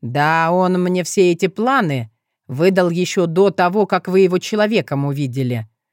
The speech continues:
сочувственно объяснил Сокол. «Понимаете, Танечка, он свято уверен, что очень ценный,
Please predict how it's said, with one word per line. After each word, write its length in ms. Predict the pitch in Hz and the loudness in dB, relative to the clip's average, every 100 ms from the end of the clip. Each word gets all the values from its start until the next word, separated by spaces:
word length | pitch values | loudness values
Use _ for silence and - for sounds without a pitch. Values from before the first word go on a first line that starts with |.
| _ _ | _ _
сочувственно 880 | - 185 175 285 320 - 277 285 277 | -6 -6 -4 -4 -6 -4 -4 -2 -2
объяснил 540 | 208 202 202 226 226 | -2 -4 -4 -2 -2
Сокол. 640 | 214 - 226 139 139 123 110 _ _ _ _ _ _ | -4 -4 -4 -4 -6 -8 -10 _ _ _ _ _ _
«Понимаете, 540 | 127 139 165 170 135 | -4 -2 0 -2 -2
Танечка, 680 | 123 160 123 110 - 123 110 _ _ _ | -2 -2 -2 -8 -8 -8 -8 _ _ _
он 160 | 147 160 | -4 -4
свято 420 | - 156 151 147 | -2 -2 0 0
уверен, 460 | 143 139 190 202 139 | -2 0 2 2 -2
что 320 | - - 143 | -6 -4 -4
очень 640 | - 185 220 226 - 208 190 | -2 0 2 0 -2 -2 -4
ценный, 720 | - 220 160 127 120 113 | -2 0 0 -2 -2 -6